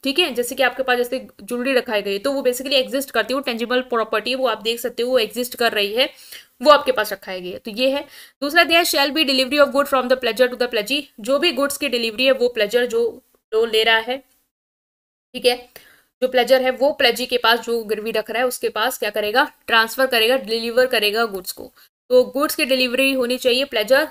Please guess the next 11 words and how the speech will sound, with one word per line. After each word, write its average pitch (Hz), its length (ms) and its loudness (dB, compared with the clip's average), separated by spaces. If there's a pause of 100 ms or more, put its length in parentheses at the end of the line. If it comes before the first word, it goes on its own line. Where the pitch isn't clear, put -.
(140)
मतलब 233 320 -2
पर्सन 269 380 0
जो 240 100 -4
सिक्योरिटी 220 440 -2
प्रोवाइड 247 320 2
कर 254 140 2
रहा 269 100 4
है, 302 140 0 (160)
to 254 80 -4
the 254 180 6
pledgee, 240 360 0